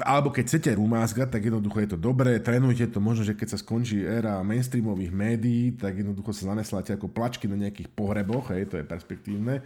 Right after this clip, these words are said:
Naša generácia bude postupne zomierať. No, ale aby sme sa teda nejak to uzatvorili, túto, túto overtúru našu, samozrejme, že sa patrí pani prezidentke, zaslúži, za-, patrí, zaslúži si to, aby sme sa aj dôstojným spôsobom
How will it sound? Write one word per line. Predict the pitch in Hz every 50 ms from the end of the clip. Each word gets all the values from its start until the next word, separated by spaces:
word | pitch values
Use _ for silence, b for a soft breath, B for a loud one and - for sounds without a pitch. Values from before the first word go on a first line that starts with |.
| B B B B B
Naša | - 110 - 120 98
generácia | 104 104 107 107 104 104 117 95
bude | 104 101 104
postupne | - 139 127 - - 127 123 - 104
zomierať. | 90 82 98 92 92 95 95 107 127 143 - - _ B B B B B B B B
No, | - 143 160
ale | - 139 147 143
aby | 131 135
sme | 110 127 120
sa | 110 117 110
teda | 127 107 107 98 92 - - - -
nejak | - 101 113 117 113 -
to | -
uzatvorili, | - 113 123 139 127 123 120 117 117 117 117 117
túto, | 113 113 107 101 - 107 101 98 - - 107 104
túto | - - 107 104 104
overtúru | - 110 117 120 117 107 104 120 120 110 117
našu, | 117 113 107 104 104 - 131 131 135 127 127
samozrejme, | - - 120 127 127 123 120 113
že | 104 107
sa | 87 107 110 107 - - - _ _
patrí | - 117 131 127 131 123 120 117
pani | 117 110 110 107 107
prezidentke, | 104 107 104 95 98 101 104 104 104 104 - 104 104 101 95
zaslúži, | 90 104 110 117 - - 117 110 110 101 87 101 104 85
za-, | 87 85 95
patrí, | - - - 104 110 - 113 104 - -
zaslúži | - - 98 117 123 - 120 120 107
si | 110 98 104 104
to, | 101
aby | 98 104
sme | 104
sa | 107
aj | 101 87
dôstojným | 98 110 139 135 127 - 131 117 110 104
spôsobom | - - 104 113 107 - 110 95 95 92